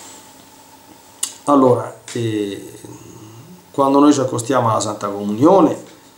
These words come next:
anche qui facciamo quello che ci dice la nostra coscienza, qui non ci stanno giusti o sbagliati. Eh, le norme della Chiesa dicono che si ha il diritto di ricevere i sacramenti, e in particolare di ricevere i sacramenti dal ministro ordinato,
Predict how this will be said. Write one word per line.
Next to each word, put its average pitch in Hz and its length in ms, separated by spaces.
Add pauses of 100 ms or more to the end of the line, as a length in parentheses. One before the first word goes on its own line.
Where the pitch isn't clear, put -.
(420)
anche 117 300
qui 110 300
facciamo 160 680
quello 131 340
che 113 120
ci 107 180
dice 113 480
la 113 140
nostra 117 540 (160)
coscienza, - 920 (640)
qui - 100
non 110 100
ci - 100
stanno 113 320
giusti 107 240
o 101 40
sbagliati. 101 580 (800)
Eh, - 160
le 104 80
norme 131 220
della 139 160
Chiesa 160 240
dicono 156 300
che 135 80
si - 160
ha 131 100
il 123 40
diritto 127 320
di 143 100
ricevere 117 380
i 107 60
sacramenti, 123 800
e 110 60
in 104 80
particolare 110 500
di 110 80
ricevere 101 300
i 101 40
sacramenti 101 580
dal 95 120
ministro 101 400
ordinato, 139 580